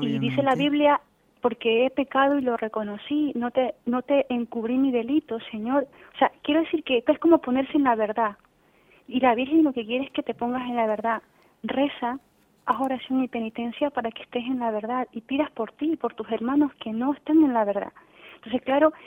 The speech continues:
Speaker 1: dices, pues todo esto, ¿de qué va? ¿Por qué la hermana habla de esto? Porque a veces nos falta como esa conciencia de que tenemos que responder a una llamada.
Speaker 2: Pues para
Speaker 1: Oración y
Speaker 2: eso
Speaker 1: penitencia.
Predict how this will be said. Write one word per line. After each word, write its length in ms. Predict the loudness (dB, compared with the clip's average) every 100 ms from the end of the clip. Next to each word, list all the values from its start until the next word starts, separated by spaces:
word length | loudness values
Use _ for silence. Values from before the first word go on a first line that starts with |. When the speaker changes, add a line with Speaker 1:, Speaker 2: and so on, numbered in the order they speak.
| -18 -16 -16 -18 -18 -20 -20 _ -6
Speaker 1:
dices, 380 | -2 0 0 -6 -6
pues 180 | -10 0
todo 120 | 2
esto, 280 | 2 2 0 0
¿de 200 | 2 2
qué 140 | 6 4
va? 240 | 4 0
¿Por 200 | -2 -6
qué 180 | 0 2
la 80 | 2
hermana 560 | 2 2 4 6 6 6
habla 200 | 4 2
de 60 |
esto? 280 | -2 -14 -16 -14
Porque 400 | -14 -8 -8 -8
a 120 | -6 -4
veces 260 | -2 0
nos 140 | 0 0
falta 280 | -2 -2
como 180 | -2 -4
esa 160 | -4 -6
conciencia 600 | -6 -8 -6 -6 -2 -2
de 100 | 0
que 80 | 0
tenemos 280 | -2 -6 -6
que 120 | -6
responder 520 | -4 -6 -8 0 2
a 80 | 2
una 200 | 0 -4
llamada. 380 | -6 -4 -6 -8 -20 _ _ _ _ _ _ -8
Speaker 2:
Pues 180 | -4 0
para 160 | 2
Speaker 1:
Oración 200 | 4 2 4 4 2 0
y 20 |
Speaker 2:
eso 60 | -2
Speaker 1:
penitencia. 500 | -2 -2 -4 -8